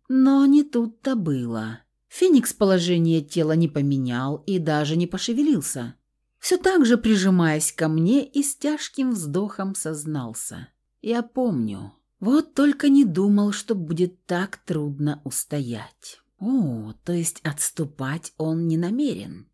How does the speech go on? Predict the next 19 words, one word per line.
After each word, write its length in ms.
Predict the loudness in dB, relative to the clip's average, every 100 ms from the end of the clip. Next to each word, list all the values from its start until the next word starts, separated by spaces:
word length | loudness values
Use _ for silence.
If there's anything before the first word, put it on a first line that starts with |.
| _ _
Следующая 840 | -6 0 2 4 4 2 2 0
фраза 520 | 0 0 0 0 0 0
лишь 240 | 0 -2
подтвердила 720 | -4 -4 -4 -2 0 0 -2
догадку: 920 | -2 -2 -2 -4 -4 -8 -4 -4 -4 -4
«не 340 | -2 0 0
намерен». 880 | 0 0 2 0 -2 -4 -6 -6 -6 -10 _ _ _
«Люб», 720 | -4 -2 -2 -2 -6 -8 _ -20 _ _ _
проворковал 720 | -6 -4 -4 -4 -4 -2 0
низкий 480 | 0 0 -4 -6 -6
бархатный 640 | -4 -6 -8 -10 -8 -8
голос, 600 | -6 -8 -8 -10 -10 -12 -16 _ _ -10
«я 420 | -2 0 -2 -4
ошибаюсь 960 | -6 -6 -6 -4 -2 -2 -2 -4 -8 -6
или 200 | -2 2
на 140 | 0
тебе 320 | 0 -4 0 2
нет 240 | 2 0
белья?» 640 | -2 -2 -2 -2 -8 -12